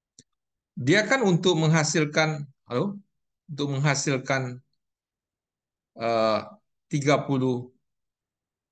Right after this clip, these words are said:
ribu unit per tahun, dia mem-, dia perlu waktu kok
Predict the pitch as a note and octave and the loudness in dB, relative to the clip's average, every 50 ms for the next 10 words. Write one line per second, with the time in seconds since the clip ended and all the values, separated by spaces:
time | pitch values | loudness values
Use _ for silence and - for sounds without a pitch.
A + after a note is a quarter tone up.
0 | _ C3 B2+ C3 B2 B2 A#2 B2 B2+ B2+ B2 B2 A#2+ A#2+ B2 A#2 - A#2 A#2 - | _ -4 -2 -2 -2 -2 -2 0 2 4 4 4 2 2 0 -2 -4 -6 -6 -2
1 | - A#2 A2+ A#2 D3+ A3 C#4 - - _ _ _ _ _ _ _ _ _ _ _ | 0 0 2 2 2 2 0 -4 -10 _ _ _ _ _ _ _ _ _ _ _
2 | _ _ _ _ _ _ _ _ _ _ _ _ _ A#2+ C3+ F#3 A#3+ A3+ E3+ - | _ _ _ _ _ _ _ _ _ _ _ _ _ 0 0 2 2 0 -4 -6
3 | - - _ _ _ _ _ - B2 A2 B2+ B2+ C#3 G3 G#3+ - - F3+ E3 E3 | -10 -18 _ _ _ _ _ -18 -12 -6 -2 0 0 0 0 -2 -4 -2 0 2
4 | D#3 D3 - - - - A#2+ - - - D#3+ D#3 | 2 2 0 -2 -10 -14 -14 -14 -8 -6 -6 -6